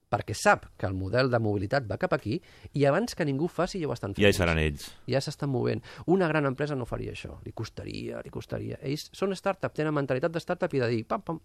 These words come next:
Speaker 1: canvio ràpid d'orientació.
Speaker 2: Em preparo perquè sé que hi haurà una necessitat.
Speaker 1: Sí.
Speaker 2: Llavors, la necessitat ha d'arribar o no ha d'arribar? No, t'ho deia perquè, clar, quan aquestes startups, eh, clar, quan topes en sectors que sí que estan molt regulats o que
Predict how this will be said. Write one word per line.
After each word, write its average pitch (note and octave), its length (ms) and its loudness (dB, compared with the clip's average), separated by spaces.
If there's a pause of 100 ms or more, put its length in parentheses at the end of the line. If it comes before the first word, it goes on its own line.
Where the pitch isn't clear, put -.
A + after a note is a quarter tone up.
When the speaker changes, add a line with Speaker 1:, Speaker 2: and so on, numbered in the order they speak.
(160)
Speaker 1:
canvio B2 360 -4
ràpid A2+ 300 -4
d'orientació. G2 640 0
Speaker 2:
Em G2 80 6
preparo A2+ 420 6
perquè G#2+ 220 2
sé G2+ 100 -2
que F#2+ 80 0
hi - 20 6
haurà G2 100 6
una F#2 80 2
necessitat. C#2+ 540 -6
Speaker 1:
Sí. - 100 0 (1040)
Speaker 2:
Llavors, C#2+ 260 -6
la D#2+ 80 -4
necessitat D#2 180 -4
ha E2 60 0
d'arribar E2+ 300 0
o - 20 0
no G2+ 80 2
ha F#2 80 2
d'arribar? D2+ 320 0 (560)
No, A2+ 140 6
t'ho A2+ 80 8
deia G#2+ 240 8
perquè, G#2+ 180 4
clar, G#2+ 220 0
quan D#2+ 480 -2
aquestes F2 400 -2 (140)
startups, F#2+ 420 0
eh, E2+ 140 2 (260)
clar, G2+ 240 0
quan E2+ 220 -4
topes F#2+ 340 0
en E2+ 80 -2
sectors F2 340 -2
que F2 80 -2
sí F2+ 80 -2
que E2+ 80 0
estan F2+ 180 0
molt F2+ 200 4
regulats F2 500 4
o D#2+ 140 2
que D#2 320 -2